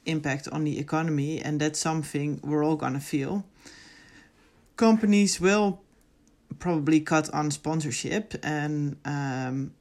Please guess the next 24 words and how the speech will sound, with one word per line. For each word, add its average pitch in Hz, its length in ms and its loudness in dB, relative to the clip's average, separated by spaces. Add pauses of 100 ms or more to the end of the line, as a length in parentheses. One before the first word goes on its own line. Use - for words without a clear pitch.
sport - 360 -4
in 147 140 0
general 143 480 0
will 147 160 -2
suffer 175 340 -6
from - 300 -8
that. - 360 -8 (1600)
Women's 208 300 4
cycling 165 520 2
and 151 160 0
women's 165 300 0
sport 156 280 -2
in 151 140 0
general 156 540 2
is 147 160 -4
more 143 180 -2
fragile 147 540 -4
than 143 440 -2
the 151 80 -4
men's 143 540 -4 (360)
because 151 320 -2
there's 143 200 -4
less 147 220 -4
visibility 156 880 0